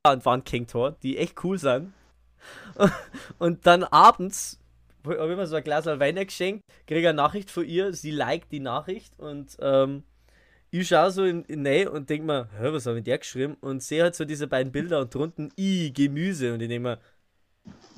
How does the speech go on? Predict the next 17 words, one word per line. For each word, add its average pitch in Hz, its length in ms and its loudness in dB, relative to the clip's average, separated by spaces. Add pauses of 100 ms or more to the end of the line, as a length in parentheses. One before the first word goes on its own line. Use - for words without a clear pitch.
(140)
"Was?" - 380 -2 (1040)
Also 202 200 2
sprich, 214 500 2
der 165 100 8
Markus 202 440 6
wird 214 160 0
da 214 100 6
wieder 208 120 2
mal 190 140 2 (100)
cool 247 140 -4
sein 170 340 0
und 156 160 -10
wieder 180 160 -2
mal 170 160 -2
was 170 180 -4
Cooles 190 420 -2
kommentieren 147 800 -2